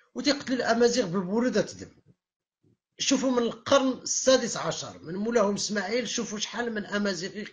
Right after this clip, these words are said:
مات، وشحال من قبيلة تبادت، وشحال من قبيلة تهجرت من المكان ديالها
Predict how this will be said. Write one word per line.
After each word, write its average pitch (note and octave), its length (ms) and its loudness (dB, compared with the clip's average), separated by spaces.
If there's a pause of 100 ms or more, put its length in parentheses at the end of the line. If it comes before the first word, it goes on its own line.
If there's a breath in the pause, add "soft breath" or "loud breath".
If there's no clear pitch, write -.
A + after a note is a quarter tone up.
(140)
مات، G#3+ 380 4
وشحال F#3 340 -4
من E3+ 120 -4
قبيلة F3 400 -4
تبادت، F3 640 0
وشحال F3 280 -8
من D#3 120 -6
قبيلة E3 360 -8
تهجرت D3+ 560 -8
من E3+ 160 -6
المكان D#3+ 400 -4
ديالها D#3 560 -2